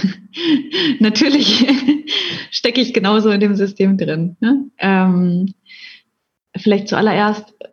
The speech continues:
brauchte ich natürlich auch die akademische Eintrittskarte, um überhaupt diesen Job hier zu bekommen.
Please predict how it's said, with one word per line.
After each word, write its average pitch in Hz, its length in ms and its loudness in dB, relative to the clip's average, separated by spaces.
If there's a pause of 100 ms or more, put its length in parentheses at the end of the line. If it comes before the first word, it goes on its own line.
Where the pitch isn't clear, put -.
(580)
brauchte 202 320 -2
ich 196 60 2
natürlich 196 720 -2
auch 202 440 0 (140)
die 190 480 0
akademische 190 640 0
Eintrittskarte, 190 1120 -2 (260)
um 190 200 2
überhaupt 180 500 0
diesen 180 220 0
Job 170 220 -4
hier 175 140 -4
zu 175 140 -6
bekommen. 165 520 -4